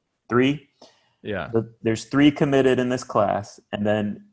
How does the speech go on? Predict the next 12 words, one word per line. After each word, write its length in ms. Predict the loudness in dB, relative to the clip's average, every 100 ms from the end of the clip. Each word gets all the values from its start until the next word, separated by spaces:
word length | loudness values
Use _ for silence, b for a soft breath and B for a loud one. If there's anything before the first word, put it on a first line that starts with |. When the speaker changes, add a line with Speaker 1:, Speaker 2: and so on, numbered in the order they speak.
| -6
Speaker 1:
Cam 340 | -2 0 -2
Kitchens, 720 | -2 -4 -2 -6 -6 -8 -14 -10
the 100 | -8
safety, 600 | -2 0 0 -2 -6 -6
is 200 | -8 -8
he 180 | -6 -6
s-, 240 | -6 -14 _
he's 240 | -4 -2
set 220 | -2 -2
to 140 | -2 -2
announce 380 | -2 -4 -6 -6
before 960 | -2 -2 -2 -2 2 2 0 -2 -8